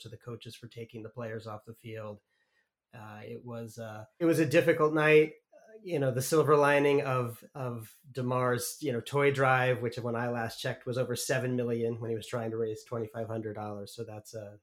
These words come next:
that's a nice thing that has happened, but we're happy that he's doing better.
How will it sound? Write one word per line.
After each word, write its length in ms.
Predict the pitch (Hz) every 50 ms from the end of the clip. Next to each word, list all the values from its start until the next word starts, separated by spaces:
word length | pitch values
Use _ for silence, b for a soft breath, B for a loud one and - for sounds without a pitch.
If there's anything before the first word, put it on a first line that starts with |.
| _ _ -
that's 380 | 113 104 101 _ - - - - _
a 80 | 135 120
nice 320 | 117 113 107 - - -
thing 260 | - 113 104 104 107
that 100 | 107 101
has 140 | 107 107 -
happened, 400 | - 165 143 131 143 131 123 117
but 180 | 117 107 110 - b b b b b b b b b b b
we're 140 | 156 156
happy 260 | 147 160 151 139 147 147
that 120 | 143 135
he's 180 | 139 135 123 -
doing 260 | 151 147 147 139 139
better. 500 | 147 151 147 147 147 143 139 139 139